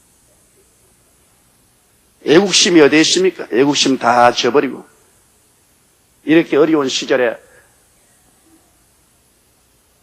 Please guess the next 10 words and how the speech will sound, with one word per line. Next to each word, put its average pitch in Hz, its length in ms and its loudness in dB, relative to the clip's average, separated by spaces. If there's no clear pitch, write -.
홍콩에 160 380 0
가서 139 300 2
도박해서 139 680 2
삼십억이나 160 840 0
된 139 300 -4
돈을 127 520 -4
몰래 143 560 0
외화로 139 380 0
바꾸어서 127 500 -4
밀반출하는 127 720 -4